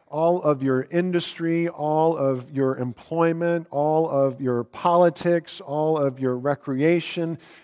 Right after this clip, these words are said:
all of your education, everything else that makes your life and my life like, you know, remember those Richard Scarry Busy Town books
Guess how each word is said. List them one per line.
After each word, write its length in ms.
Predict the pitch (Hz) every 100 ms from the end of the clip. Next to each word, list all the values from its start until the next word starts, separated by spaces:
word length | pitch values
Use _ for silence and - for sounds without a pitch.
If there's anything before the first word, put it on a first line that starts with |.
| _ -
all 200 | 151 170
of 120 | 160
your 120 | 147
education, 800 | 151 175 160 - 170 160 165 151
everything 480 | 170 208 226 214 196
else 320 | 165 160 147
that 140 | 156 147
makes 520 | 147 156 147 - - _ _ _ _ _ _ _ _ -
your 240 | 131 196
life 320 | 175 156 143
and 100 | 120
my 220 | 127 156
life 440 | 151 123 123 117 -
like, 400 | 123 123 120 - _
you 120 | - 120
know, 320 | 113 113 - _ -
remember 320 | 127 147 165
those 300 | 151 123 110
Richard 360 | 127 - 117
Scarry 540 | - - 117 117 120 117
Busy 360 | - 117 117
Town 320 | 117 123 117 110
books 640 | 117 110 _ - -